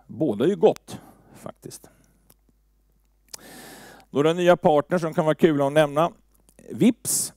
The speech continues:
är ett helt nytt, eh, kasino som kommer att lanseras under andra halvåret. Det är uppstartat av, eh, några riktigt seniora veteraner som vi tyvärr inte kan nämna vare sig namnet på eller från vilka bolag de kommer.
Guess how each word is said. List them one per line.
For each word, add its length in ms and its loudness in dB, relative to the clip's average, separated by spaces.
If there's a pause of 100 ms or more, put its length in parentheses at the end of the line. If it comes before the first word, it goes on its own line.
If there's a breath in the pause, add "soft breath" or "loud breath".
är 320 4
ett 140 0
helt 500 4
nytt, 680 -10
eh, 360 -2
kasino 460 2
som 140 -14
kommer 460 -6
att 180 -2
lanseras 800 0
under 260 -8
andra 260 0
halvåret. 640 -2 (800 loud breath)
Det 120 0
är 160 2
uppstartat 840 0
av, 500 -2
eh, 200 -4
några 420 0
riktigt 560 -2
seniora 500 -2
veteraner 640 -2
som 160 -10
vi 100 -4
tyvärr 280 2
inte 220 -4
kan 260 -2
nämna 240 0
vare 240 0
sig 100 0
namnet 540 0
på 200 0
eller 120 0
från 120 -8
vilka 180 -2
bolag 380 -4
de 140 -8
kommer. 500 -2